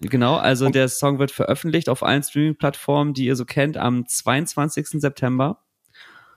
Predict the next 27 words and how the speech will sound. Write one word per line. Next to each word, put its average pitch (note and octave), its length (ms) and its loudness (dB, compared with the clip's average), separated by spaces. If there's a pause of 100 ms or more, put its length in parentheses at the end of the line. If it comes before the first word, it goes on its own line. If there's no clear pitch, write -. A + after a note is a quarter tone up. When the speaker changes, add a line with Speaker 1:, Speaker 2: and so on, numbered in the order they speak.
(460)
Speaker 1:
Und B2 580 0
dann A#2+ 180 2
könnt - 180 0
ihr C3 60 2
euch B2 80 -2
schon C3+ 120 0
mal A#2 140 2
warm C#3+ 400 0
schreien A#2+ 400 0
und A2+ 160 -2
singen, C3+ 400 0
damit B2+ 260 0
ihr E2+ 80 -2
dann A#2+ 140 2
mitsingen C#3+ 340 -2
könnt, C#3+ 360 0
weil B2 280 2
es A2+ 160 -4
wird B2+ 140 0
dann B2 240 0 (220)
auf - 160 -8
jeder D#3 260 2
Tourstation D3+ 640 0
den C#3 100 2
Moment C3+ 340 0
geben, C3+ 380 0
wo, B2+ 340 2